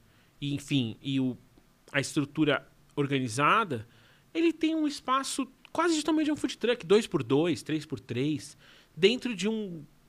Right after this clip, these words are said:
galpão gigante. Cada bairro tem um. Lugares muito movimentados tem dois, três.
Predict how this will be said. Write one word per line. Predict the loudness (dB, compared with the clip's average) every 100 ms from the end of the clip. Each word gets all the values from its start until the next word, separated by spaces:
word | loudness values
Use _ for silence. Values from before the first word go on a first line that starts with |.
| -20 -8
galpão | -2 -2 0 0 2
gigante. | -2 0 0 0 -2 -10 -16 -20 -8
Cada | -2 2 2
bairro | 6 6 6 2
tem | -2 0 2
um. | 0 -4 -10 -20 -20 -4
Lugares | 4 6 6
muito | 2 0
movimentados | -2 0 -2 -4
tem | -4 0
dois, | 4 4 2
três. | 0 2 2 0 -8 -10